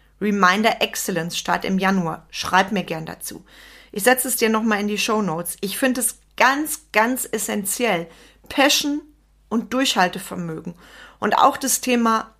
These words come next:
Vision Board. Wenn du bisher ein Vision Board gemacht hast und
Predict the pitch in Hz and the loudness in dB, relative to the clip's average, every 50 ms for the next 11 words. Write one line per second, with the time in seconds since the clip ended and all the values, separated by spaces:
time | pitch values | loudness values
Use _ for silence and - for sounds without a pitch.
0 | _ _ _ _ _ 190 190 196 254 285 294 320 285 220 160 151 156 165 165 - | _ _ _ _ _ -8 0 2 4 4 4 2 2 0 0 0 -2 -2 0 0
1 | 190 196 220 226 233 208 226 226 - - 262 254 240 233 214 240 233 247 240 214 | 0 2 2 2 0 0 0 0 2 4 4 4 4 4 2 0 0 0 0 0
2 | 220 214 214 - 220 226 226 254 277 - - - - 165 - - - - - 202 | 0 0 0 -2 0 2 2 2 2 0 -4 -4 -4 -4 -4 -6 -8 -6 -4 -4
3 | 202 196 196 | -4 -4 -6